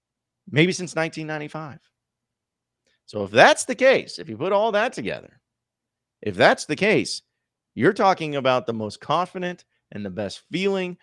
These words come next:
that Razorback basketball fans have felt in almost thirty years.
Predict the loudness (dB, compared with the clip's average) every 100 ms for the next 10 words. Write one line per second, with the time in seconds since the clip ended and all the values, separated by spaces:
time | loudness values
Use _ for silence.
0 | _ _ -4 0 0 0 -2 -4 -2 -2
1 | -2 -4 -4 -4 -2 -6 -6 -10 -14 _
2 | 4 4 2 -12 _ _ _ _ _ -4
3 | -4 -6 -10 _ _ _ _ _ _ 6
4 | 6 6 2 0 -2 -2 -2 -6 -10 -14
5 | -20